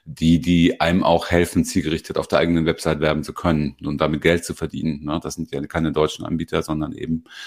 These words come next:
welche, die außerhalb des, äh, Wirkungskreises der D S G V O sind. Ich meine, bei Google ist es auch nicht anders. Google gibt sich im Moment ziemlich viel Mühe, sich neue Modelle auszudenken, womit man zumindest, äh, äh, nicht mehr komplett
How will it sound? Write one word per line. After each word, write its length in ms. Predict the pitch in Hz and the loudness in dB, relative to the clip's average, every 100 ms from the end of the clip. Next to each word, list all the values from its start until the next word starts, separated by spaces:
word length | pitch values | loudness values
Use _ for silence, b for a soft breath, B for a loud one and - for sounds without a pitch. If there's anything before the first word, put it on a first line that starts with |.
| B | B
welche, 220 | - 80 78 | -6 -4 -2
die 100 | 78 | 2
außerhalb 480 | 82 - 80 76 | 2 2 0 0
des, 300 | - - - | -2 -8 -4
äh, 20 | 71 | -2
Wirkungskreises 1400 | 73 71 76 - 80 - - - - - 78 76 71 - | -2 -2 -4 -4 -8 -8 -8 -12 -14 -8 -2 -2 -2 -2
der 120 | 82 | 0
D 140 | 78 | 2
S 140 | 80 - | 2 0
G 100 | 73 | -8
V 160 | - | -8
O 200 | - 76 | -8 -6
sind. 340 | 71 71 71 - | -6 -8 -14 -18
Ich 340 | _ - - | _ -20 -18
meine, 140 | - 65 | -8 -4
bei 80 | 69 | -4
Google 260 | 78 85 | 0 0
ist 120 | 85 | 0
es 160 | 80 - | -2 0
auch 140 | 71 85 | 2 0
nicht 160 | - | -4
anders. 260 | 73 76 - | -6 -6 -6
Google 240 | - 85 | -2 0
gibt 160 | 78 - | 0 -4
sich 220 | - - | -10 -4
im 60 | 80 | -2
Moment 380 | 76 78 80 - - _ B B B B B | 0 0 -2 -6 -16 _ B B B B B
ziemlich 240 | - 87 | -2 -2
viel 120 | - 85 | 4 6
Mühe, 280 | 85 95 | 8 8
sich 200 | 82 82 | 6 2
neue 200 | 87 85 | 2 4
Modelle 340 | 82 80 78 85 | 6 4 4 2
auszudenken, 800 | 87 - 82 85 87 87 87 82 | 0 -4 -2 0 0 0 -4 -2
womit 280 | 82 82 80 | 0 0 0
man 180 | 80 76 | -2 -2
zumindest, 460 | 82 85 80 - | -4 -2 -2 -4
äh, 40 | 71 | 0
äh, 540 | 76 76 - 73 71 - 60 - - - | 0 0 -2 -2 -2 -4 -8 -8 -10 -14
nicht 380 | - - 78 - | -16 -12 -6 0
mehr 160 | 85 | 0
komplett 400 | - 80 73 82 | 0 -6 -4 -4